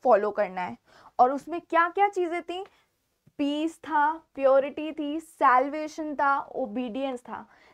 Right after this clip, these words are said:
देखिए, हम चाहे हिंदू में धर्म की बात करें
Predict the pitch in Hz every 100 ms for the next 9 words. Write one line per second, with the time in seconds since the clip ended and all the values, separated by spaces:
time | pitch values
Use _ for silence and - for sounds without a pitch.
0 | - 277 277 262 - _ _ _ - 311
1 | 330 440 480 - 330 285 294 339 359 339
2 | 320 285 294 320 302 285 254 311 311 311
3 | 302 294 - 294 320